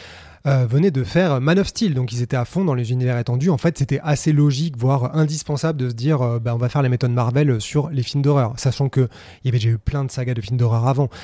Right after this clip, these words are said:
Mais disons que d'en faire un univers étendu, énoncé comme tel, avec des spin-offs, des préquels, euh, des trucs qui sont un peu séparés et surtout qui soient aussi rapprochés et énoncés comme tel dès le départ, c'était un peu, euh, une grosse ambition à l'époque. Et ils ont eu raison, vu comme ça a cartonné.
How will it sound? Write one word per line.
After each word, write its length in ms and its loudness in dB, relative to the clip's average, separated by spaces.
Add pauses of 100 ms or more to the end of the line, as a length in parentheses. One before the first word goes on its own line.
(140)
Mais 80 2
disons 240 0
que 100 -2
d'en 180 2
faire 160 0
un 100 2
univers 260 2
étendu, 480 2
énoncé 320 2
comme 200 2
tel, 180 2
avec 160 0
des 100 0
spin-offs, 400 0
des 80 -2
préquels, 500 -2 (300)
euh, 80 2
des 120 0
trucs 220 -2
qui 80 -10
sont 100 -2
un 60 0
peu 140 -2
séparés 520 0
et 100 0
surtout 320 -4
qui 120 -10
soient 120 0
aussi 180 -4
rapprochés 760 0
et 80 2
énoncés 380 2
comme 220 0
tel 160 0
dès 100 -2
le 60 -2
départ, 360 0 (380)
c'était 160 -8
un 120 0
peu, 260 4
euh, 240 -2
une 120 -2
grosse 280 0
ambition 320 -2
à 20 2
l'époque. 380 -2
Et 80 -4
ils 160 -2
ont 80 -2
eu 80 -4
raison, 240 -2
vu 160 -6
comme 180 -6
ça 120 -6
a 40 -6
cartonné. 400 -4